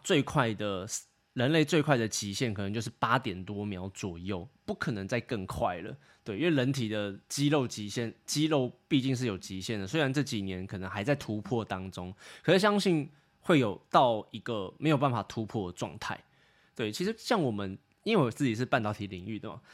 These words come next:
所以其实在很久以前有一个东西，呃，有一个定律，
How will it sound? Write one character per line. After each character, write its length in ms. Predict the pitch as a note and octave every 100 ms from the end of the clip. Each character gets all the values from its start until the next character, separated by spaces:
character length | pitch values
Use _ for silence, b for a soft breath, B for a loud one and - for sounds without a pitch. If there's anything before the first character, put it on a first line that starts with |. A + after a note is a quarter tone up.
| B
所 120 | -
以 60 | F3+
其 140 | C#3
实 100 | A2+
在 220 | G#2+ D3 A#2
很 160 | A#2
久 160 | A#2+ A#2
以 20 |
前 180 | A2 G#2
有 120 | G2+
一 40 |
个 220 | G2+ G2+ G2
东 180 | A2+
西， 360 | G#2+ A2 G#2+ A2 -
呃， 120 | B2
有 100 | A2+
一 40 |
个 60 | A#2
定 280 | G3 C#3+ A#2+
律， 420 | D3 C3+ A2